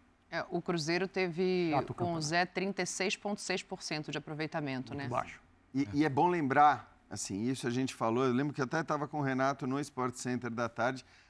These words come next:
Speaker 3: Assim, o Zé Ricardo chega como uma aposta muito arriscada, muito ousada,
Speaker 2: Sim.
Speaker 3: pelo que vinha sendo. E não é nem que eu, assim, não goste dele, eu, eu, é,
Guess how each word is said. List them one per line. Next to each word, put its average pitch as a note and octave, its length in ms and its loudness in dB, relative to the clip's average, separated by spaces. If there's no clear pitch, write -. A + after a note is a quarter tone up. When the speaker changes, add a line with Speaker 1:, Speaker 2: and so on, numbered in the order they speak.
Speaker 3:
Assim, C#3 260 -4
o F3+ 100 4
Zé A#3 160 6
Ricardo E3 460 6
chega E3 340 4
como A#3 240 2
uma G#3+ 160 6
aposta F3 500 2
muito G#3 840 2
arriscada, C3+ 840 4
muito F3+ 460 2
ousada, B2+ 640 6
Speaker 2:
Sim. A#2 100 -6
Speaker 3:
pelo C#3+ 180 4
que D3+ 140 -2
vinha D3 300 4
sendo. D3 440 0
E F#3 140 0
não F#3+ 140 4
é G#3+ 80 4
nem B3+ 100 -2
que C#4+ 100 -2
eu, C4 60 4
assim, F3+ 220 0
não D#3+ 180 2
goste D#3 420 4
dele, D3 420 4
eu, C#3 100 -2
eu, D3+ 280 2
é, D#3 160 0